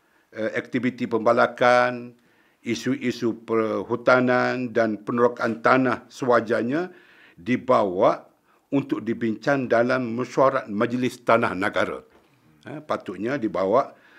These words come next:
mesyuarat Majlis Tanah Negara, M T N, selaras dengan kehendak persekutuan dan, eh, pe-, selaras dengan kehendak perlembagaan persekutuan supaya isu-isu berkait, berkenaan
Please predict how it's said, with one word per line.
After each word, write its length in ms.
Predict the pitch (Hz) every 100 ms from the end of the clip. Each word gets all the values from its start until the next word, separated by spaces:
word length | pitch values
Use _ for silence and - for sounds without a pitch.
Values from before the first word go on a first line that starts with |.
| - -
mesyuarat 400 | 104 - 120 127
Majlis 240 | 117 117 98
Tanah 240 | 107 101
Negara, 600 | 92 78 87 107 139 220 -
M 160 | 110
T 120 | - 104
N, 240 | 135 220 - _ _ _ _
selaras 640 | - 135 131 143 180 -
dengan 320 | 123 127 131 123 -
kehendak 600 | 147 - 135 147 175 - _
persekutuan 640 | - 151 - 151 120 82 - _ _ _ _ - - - 98
dan, 480 | 151 175 196 165 -
eh, 240 | 139 185 165
pe-, 280 | - 120 120 -
selaras 640 | - 120 - 139 175 -
dengan 320 | 139 143 139
kehendak 400 | - 117 147 - - -
perlembagaan 640 | 143 147 135 131 139 123
persekutuan 720 | - - - 104 95 110 170 - _ _ _ _
supaya 560 | - - 113 131 151 151 151
isu-isu 1300 | 143 143 - - 190 - 151 - - 110 107 143 240 - _ _
berkait, 480 | 127 - 143 143 - - _ 123
berkenaan 640 | 120 131 139 135 131